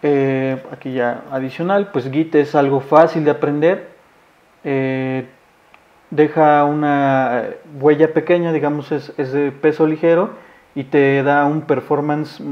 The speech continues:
eh, asombroso, ¿no? Hay otras clases de source code, eh, management que son como Subversion,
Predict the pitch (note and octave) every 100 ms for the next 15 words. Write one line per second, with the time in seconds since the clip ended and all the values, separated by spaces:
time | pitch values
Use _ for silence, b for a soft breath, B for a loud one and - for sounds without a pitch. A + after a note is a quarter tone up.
0 | C3+ C#3+ C3 B2+ A#2 C3+ C3+ C3+ B2 C#3
1 | C#3 C3 B2 E3 B B B B B B
2 | _ _ _ _ _ _ _ _ _ _
3 | - D#3+ F#3 F#3 F3+ - D#3 D#3 D#3 D#3+
4 | D#3+ - - - C3+ C3 B2+ B2+ B2+ B2+
5 | B2+ D3+ D3 - D3+ C#3 C#3+ D3 C3+ B2+
6 | C3+ D3+ D3 C#3 E3+ F3+ - _ _ _
7 | - C#3 B2+ B2+ B2+ B2+ D3 C#3 C#3+ C3
8 | B2 C3 A#2+ D3 D#3 F3 G3+ A#3+